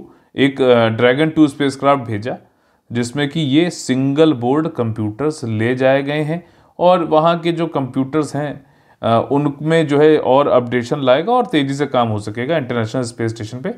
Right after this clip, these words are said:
तो सिंगल बोर्ड कंप्यूटर इंटरनेशनल स्पेस स्टेशन भेजा गया, नासा ने भेजा, और ड्रैगन, अ, नाइन स्पेसक्राफ्ट जो है, जो कि Falcon नाइन रॉकेट के through गया था,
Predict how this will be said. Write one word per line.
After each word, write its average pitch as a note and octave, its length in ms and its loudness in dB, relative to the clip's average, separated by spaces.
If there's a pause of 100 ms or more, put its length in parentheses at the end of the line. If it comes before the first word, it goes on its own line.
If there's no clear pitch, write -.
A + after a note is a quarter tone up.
(320)
तो C3 60 -6
सिंगल C#3+ 320 2
बोर्ड C#3 240 0
कंप्यूटर C3+ 360 -2
इंटरनेशनल A#2+ 540 -4
स्पेस A2+ 300 -6
स्टेशन A#2+ 260 -6
भेजा D3+ 280 0
गया, E3+ 240 -2 (360)
नासा A2+ 340 0
ने D3+ 120 -2
भेजा, D3+ 380 -2 (200)
और G#2+ 540 0 (300)
ड्रैगन, C#3 460 2
अ, A#2+ 320 2
नाइन C3 460 2
स्पेसक्राफ्ट A2+ 560 -2
जो A2+ 100 -8
है, D3+ 100 -2
जो B2 140 -6
कि A#2 120 -6
Falcon A2+ 280 -2
नाइन A#2+ 260 -2
रॉकेट A2+ 280 -2
के A2 100 -8
through A2 220 -6
गया G2+ 180 -4
था, F3 300 -8